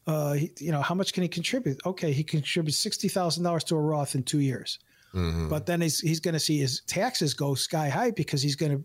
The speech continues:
Speaker 1: he's gonna take his contributions from the traditional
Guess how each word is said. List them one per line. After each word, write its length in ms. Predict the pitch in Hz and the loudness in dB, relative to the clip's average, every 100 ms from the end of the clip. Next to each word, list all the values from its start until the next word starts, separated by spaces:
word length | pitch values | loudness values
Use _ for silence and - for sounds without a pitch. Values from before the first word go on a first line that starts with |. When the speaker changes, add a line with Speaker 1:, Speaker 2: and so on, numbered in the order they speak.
| - - | -8 -6
Speaker 1:
he's 140 | 143 | -2
gonna 180 | 160 139 | 0 0
take 360 | - 156 - - - - | 0 -4 -4 -16 -20 -4
his 160 | 147 - | -4 0
contributions 720 | 175 180 151 156 208 - 156 143 | -2 0 0 2 0 0 -2 -2
from 200 | 156 147 | 0 0
the 100 | 131 | 0
traditional 720 | - 131 196 269 202 135 185 | -2 0 0 0 0 0 -4